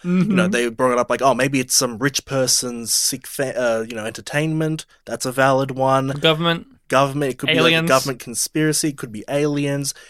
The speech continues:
Speaker 2: It could be, uh, you know, an experiment, like, maybe that has, like, good intentions, but is,
Speaker 1: Mm.
Speaker 2: you know, the means are just absolutely abhorrent. Um, a lot of things like that, and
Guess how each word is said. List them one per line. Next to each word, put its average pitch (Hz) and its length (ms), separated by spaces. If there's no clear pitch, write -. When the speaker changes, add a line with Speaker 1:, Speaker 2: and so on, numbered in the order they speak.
Speaker 2:
It 123 160
could 135 340
be, 120 460
uh, 110 520
you 127 80
know, 107 180
an 117 140
experiment, 135 1080
like, 107 200
maybe 113 240
that 104 240
has, 120 360
like, 117 300
good 127 180
intentions, 120 880
but 117 200
is, 139 220
Speaker 1:
Mm. - 40
Speaker 2:
you 113 60
know, 98 240
the 104 180
means 107 420
are 107 60
just 107 240
absolutely 113 600
abhorrent. 147 720
Um, 131 440
a 147 40
lot 180 80
of 196 80
things 185 240
like 165 180
that, 160 380
and 131 320